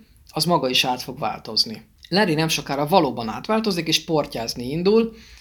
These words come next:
ám emberként nincsen tudatában az átalakulásának, viszont fokozatosan elkezd gyanakodni, hogy talán ő az a vadállat, amit egyre többen keresnek, hogy végezzenek vele.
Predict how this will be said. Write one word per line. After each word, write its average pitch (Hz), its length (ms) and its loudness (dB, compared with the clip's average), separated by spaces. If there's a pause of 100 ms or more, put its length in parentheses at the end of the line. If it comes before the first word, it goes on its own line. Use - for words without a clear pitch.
(200)
ám 175 180 4
emberként 156 580 0
nincsen 151 440 -2
tudatában 123 560 -6
az 165 120 -10
átalakulásának, 147 1200 0 (440)
viszont 202 640 4
fokozatosan 143 720 -4
elkezd 151 360 -4
gyanakodni, 147 800 -4 (380)
hogy 160 220 -4
talán 156 500 2
ő 165 200 2
az 123 120 -4
a 127 120 -6
vadállat, 131 600 -4
amit 147 260 -4
egyre 127 240 -4
többen 117 360 -8
keresnek, 165 520 -2
hogy 127 160 -10
végezzenek 110 720 -8
vele. 101 380 -14